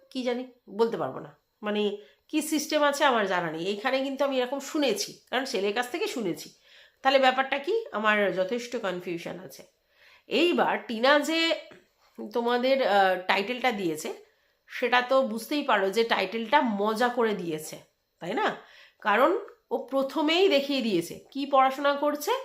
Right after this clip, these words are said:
খাতা পেন নিয়ে হিসেব নিকেশ করছে, বাজার ফর্দ যেটাকে বলে,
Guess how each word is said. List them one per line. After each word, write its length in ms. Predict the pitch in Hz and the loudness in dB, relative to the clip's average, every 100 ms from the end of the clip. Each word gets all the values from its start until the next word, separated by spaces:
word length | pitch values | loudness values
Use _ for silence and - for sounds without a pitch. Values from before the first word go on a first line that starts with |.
| - - - - | -12 -20 -20 -4
খাতা 360 | - 220 254 | 2 6 8
পেন 220 | 262 285 285 | 6 4 0
নিয়ে 340 | 269 285 453 480 - 262 | -2 0 -2 -4 -8 -4
হিসেব 400 | 254 - 302 254 | -4 -2 -2 -2
নিকেশ 380 | 254 - 175 | -4 -4 -6
করছে, 440 | - 151 135 - - - _ - _ | -6 -10 -10 -10 -14 -18 _ -20 _
বাজার 580 | 185 180 220 208 254 262 | 0 8 8 10 6 6
ফর্দ 480 | 254 214 196 175 196 | 2 0 0 0 -2
যেটাকে 340 | 170 170 170 | -4 -10 -10
বলে, 300 | 151 131 - | -10 -10 -12